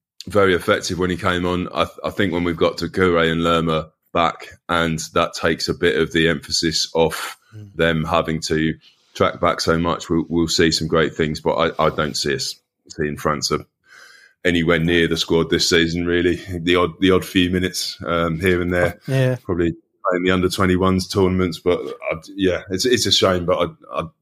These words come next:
Speaker 1: I think we're expecting too much there.
Speaker 2: Yeah, and another, the other weird one for me is, is Ahamada, right? 'Cause obviously he joined us last year.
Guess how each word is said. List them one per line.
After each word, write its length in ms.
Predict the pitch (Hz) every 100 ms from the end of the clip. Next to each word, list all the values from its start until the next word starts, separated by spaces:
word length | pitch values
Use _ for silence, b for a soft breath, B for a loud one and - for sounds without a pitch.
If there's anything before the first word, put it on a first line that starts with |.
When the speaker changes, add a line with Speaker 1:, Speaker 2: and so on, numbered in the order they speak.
| _ _
Speaker 1:
I 80 | 80
think 200 | 90 82
we're 100 | 76
expecting 440 | - - 76 - 78
too 200 | 82 80
much 240 | 76 -
there. 200 | 80 - _ B B B B 139
Speaker 2:
Yeah, 320 | 151 165 170
and 160 | 180 - B B B _ - 196
another, 340 | 190 220 190 160
the 160 | 170
other 160 | 202 214
weird 240 | 165 160
one 140 | 147 135
for 140 | 135
me 220 | 143 139
is, 280 | 127 113 -
is 200 | 147 123
Ahamada, 540 | 123 143 147 120 110 104 151
right? 300 | 127 135 -
'Cause 140 | 139
obviously 260 | 156 - 143
he 40 |
joined 280 | 165 165 143
us 160 | 139
last 380 | 147 139 131 -
year. 260 | 127 113